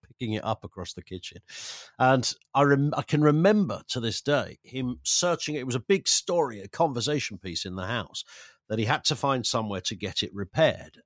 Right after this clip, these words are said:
And eventually he found a place in Ashford in Kent where you could, that, that repaired these things. And he took it along and the guy dried it out or whatever he did. Now, today, I don't think a similar device, somebody would spend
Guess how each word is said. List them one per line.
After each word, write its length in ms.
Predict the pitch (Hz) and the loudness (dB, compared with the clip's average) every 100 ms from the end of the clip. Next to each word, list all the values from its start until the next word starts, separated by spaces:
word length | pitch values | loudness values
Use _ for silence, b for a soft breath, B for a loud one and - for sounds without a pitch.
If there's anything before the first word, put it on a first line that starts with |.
| - | -10
And 320 | 104 104 98 B B B | -6 -6 -8 B B B
eventually 760 | 131 110 151 156 - 98 98 117 - | 0 4 4 2 0 -2 -4 -8 -14
he 100 | 117 | -6
found 280 | 127 113 | -2 -2
a 40 | 95 | -4
place 480 | - 95 92 101 - | -6 -6 -6 -8 -10
in 140 | 104 107 | -8 -4
Ashford 400 | 104 - 107 95 | -2 -4 -6 -6
in 120 | 82 | -8
Kent 320 | - 95 101 | -6 -4 -4
where 180 | 98 101 | -8 -8
you 220 | 95 95 | -8 -8
could, 360 | 95 - 92 82 _ _ _ | -10 -8 -8 -10 _ _ _
that, 140 | 98 | -14
that 140 | 104 - | -12 -10
repaired 500 | 98 - 117 98 - b b _ - | -12 -6 -2 -2 -6 b b _ -8
these 200 | 95 - | -6 -4
things. 240 | 95 92 | -8 -6
And 80 | 92 | -8
he 80 | 90 | -4
took 220 | 110 - | -6 -6
it 80 | 95 | -4
along 300 | 98 95 90 | -2 -2 -4
and 100 | 82 | -8
the 40 | |
guy 260 | 82 90 82 | -4 -4 -4
dried 360 | - 98 95 | -4 -4 -4
it 80 | 92 | -6
out 160 | 92 90 | -6 -6
or 140 | 87 | -8
whatever 260 | 85 80 82 | -10 -12 -16
he 80 | 78 | -20
did. 140 | _ _ _ _ _ _ 135 | _ _ _ _ _ _ 0
Now, 140 | 139 | 0
today, 800 | - - - 202 131 78 123 117 _ | 2 -4 6 6 6 2 -6 -8 _
I 60 | 170 | -2
don't 260 | - - | 2 2
think 160 | 117 156 | 0 -2
a 40 | 123 | 0
similar 300 | - 135 120 | 0 0 0
device, 320 | 113 123 110 | 0 0 2
somebody 340 | - 135 131 | 0 0 0
would 180 | 117 - | -2 -2
spend 640 | - - 123 101 85 90 | -2 0 0 0 -6 -16